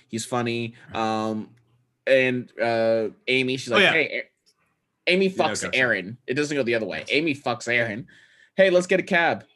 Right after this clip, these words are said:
Speaker 1: or let's get two cabs. No, we can just take one. Okay, it'll be two stops. No, it'll just be one." It's like, please ask this. <laughs> Gee, that's t-, uh, yeah.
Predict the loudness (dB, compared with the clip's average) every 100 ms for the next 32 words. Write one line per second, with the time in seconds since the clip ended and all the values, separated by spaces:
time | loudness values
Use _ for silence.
0 | -20 -2 2 2 2 -2 -2 -4 -4 -4
1 | -6 -4 -4 -6 -6 -6 -6 -8 -8 -4
2 | -2 0 0 0 -2 -2 -2 -2 -4 -6
3 | -2 0 0 -4 -4 -4 -4 -6 -10 -16
4 | _ -8 -4 -4 _ -4 -2 -2 -4 -2
5 | -2 -2 -4 -2 -4 -6 -8 -16 -20 _
6 | _ _ -18 -16 -20 -20 _ -12 -8 -4
7 | 0 0 0 -4 -2 0 -2 -4 -2 -2
8 | -2